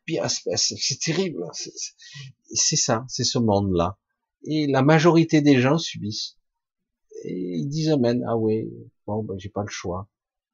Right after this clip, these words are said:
Oh, putain, c'est exactement ça. On est des millions,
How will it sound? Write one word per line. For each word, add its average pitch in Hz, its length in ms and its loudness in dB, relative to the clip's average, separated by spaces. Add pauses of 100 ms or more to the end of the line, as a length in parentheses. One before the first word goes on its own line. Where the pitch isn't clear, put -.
(420)
Oh, - 180 -14
putain, - 360 -12 (480)
c'est - 200 -12
exactement 92 640 0
ça. 120 300 0
On 135 100 0
est 110 120 4
des 123 140 6
millions, 127 580 6